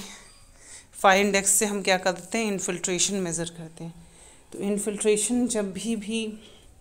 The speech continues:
अ, जैसे जितनी बारिश हुई उसका डेटा है हमारे पास, ठीक है, उसमें से फाई इंडेक्स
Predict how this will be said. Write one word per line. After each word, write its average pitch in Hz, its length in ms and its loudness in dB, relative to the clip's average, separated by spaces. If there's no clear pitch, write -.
अ, 202 100 0
जैसे 190 220 2
जितनी 220 280 4
बारिश 185 400 2
हुई 170 120 -4
उसका 175 300 0
डेटा 190 240 2
है 214 160 0
हमारे 214 300 2
पास, 196 400 -2
ठीक 196 160 -8
है, 208 120 -4
उसमें 202 260 0
से 196 80 -4
फाई 190 240 4
इंडेक्स 196 540 2